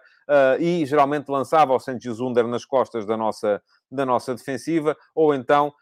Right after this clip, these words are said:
eh, entregava no Cengiz Under, que, por sua vez, lançava o próprio Burak Yilmaz nas costas da nossa defensiva, obrigando os nossos centrais, o Danilo e o Fonte, a virarem-se. Eles não são p-, muito fortes, o Danilo por falta de rotina na posição,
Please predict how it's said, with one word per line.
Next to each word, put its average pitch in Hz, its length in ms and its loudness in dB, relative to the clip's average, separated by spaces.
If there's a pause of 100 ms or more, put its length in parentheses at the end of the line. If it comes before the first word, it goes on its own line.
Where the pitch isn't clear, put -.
(120)
eh, 117 800 4
entregava 135 440 4
no 127 120 -2
Cengiz 120 420 -6
Under, 135 380 -2
que, 147 240 4
por - 160 -16
sua 139 180 0
vez, 135 240 -2
lançava 135 500 0
o 123 80 -2
próprio 120 300 -2
Burak 120 340 0
Yilmaz 117 360 -4 (340)
nas 135 180 -2
costas 117 340 -4
da 113 40 -8
nossa 113 180 -12
defensiva, 131 420 -6
obrigando 131 500 -2 (260)
os 151 120 -4
nossos 131 260 -4
centrais, 127 480 -2
o 113 80 -10
Danilo 110 280 -4
e 120 40 -4
o 110 60 -6
Fonte, 120 260 -8
a 110 40 -4
virarem-se. 120 500 2
Eles 107 100 -8
não 110 80 -8
são 113 180 -10
p-, 113 160 -18
muito 123 320 -6
fortes, 120 400 0 (180)
o 113 60 -10
Danilo 110 280 -4
por 101 140 -12
falta 101 300 -4
de 95 80 -8
rotina 101 380 -10
na 101 120 -8
posição, 123 420 -10